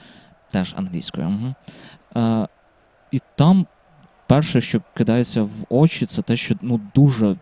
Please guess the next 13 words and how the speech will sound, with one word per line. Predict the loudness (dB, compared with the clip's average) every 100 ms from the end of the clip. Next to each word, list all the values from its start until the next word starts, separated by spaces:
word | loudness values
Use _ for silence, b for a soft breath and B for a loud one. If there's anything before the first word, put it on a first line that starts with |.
| _
чисто | -6 -4 -2 -2
на | -2
вулицях. | 0 2 0 -2 -10 -14 -10
Е, | -6 -4 -2 -2 -4 -4
в | -6 -4
певний | -2 0
момент, | 0 0 0 -2 -12 B B B -8
е, | -4 -2 -2 -4
в | -10 -10 -2
мене | 0 0
порвались | -2 -2 0 0 -2 -4
тапочки, | -6 -2 0 0 -2
е, | -4